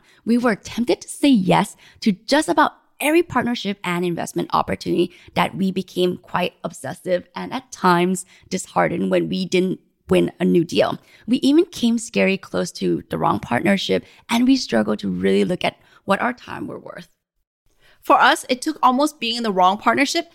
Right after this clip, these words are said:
Speaker 2: hitting total burnout and exhaustion to really recognize that saying yes to good enough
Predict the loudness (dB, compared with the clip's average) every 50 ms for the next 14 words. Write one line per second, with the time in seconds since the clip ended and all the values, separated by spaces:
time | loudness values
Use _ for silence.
0 | _ _ _ _ _ 2 4 4 4 0 -2 2 4 6 6 6 4 2 2 4
1 | 4 4 2 2 0 -4 -4 -2 0 2 4 4 2 0 -4 -6 -6 -6 -8 -6
2 | -4 -2 0 0 0 2 2 2 2 2 0 -2 -2 -2 -2 -4 -10 -10 -8 -4
3 | -4 -2 0 0 -2 -2 -4 _ _ -6 0 2 2 4 2 0 -4 -4 -4 0
4 | 4 4 6 6 4 2 -6 _ _ _ -2 0 2 4 4 4 4 4 2 0